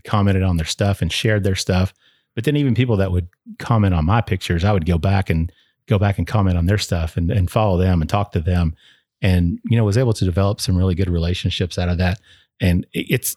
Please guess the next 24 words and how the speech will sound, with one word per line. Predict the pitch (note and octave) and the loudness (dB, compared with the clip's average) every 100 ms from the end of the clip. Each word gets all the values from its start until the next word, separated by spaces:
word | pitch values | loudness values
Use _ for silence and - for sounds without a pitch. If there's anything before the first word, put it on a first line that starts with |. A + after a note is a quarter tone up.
| - | -4
it's | A2 - | -4 -2
a | G2+ | -4
huge | - D#3 A#2 | -2 -2 0
surprise | G2 - G2 G2 | -4 -2 0 0
to | F2+ | 0
me | F2+ F#2 | 0 0
how, | E2 F#2+ E2 - - | 0 -2 -4 -10 -8
how | - | -2
much | G2 E2+ - | 0 0 -4
it's | - | -8
taken | - E2 D#2+ | -6 -4 -4
off. | D#2+ E2 - _ _ | -4 -6 -10 _ _
I | - | -2
mean, | F#2 | 0
I, | F#2+ - - - _ _ - | 0 -2 -8 -20 _ _ -4
I | G#2 | -2
did | E2 G#2 | 2 2
it | A2+ - _ _ | 0 -6 _ _
because | G2 F2+ F2+ F2 | -4 -2 0 0
it | G2 | 0
was | G#2+ | 0
something | - G2+ G2+ F2+ | 2 2 2 0
that | F2+ | 0
was | G#2 E2 D#2 | 0 -2 -4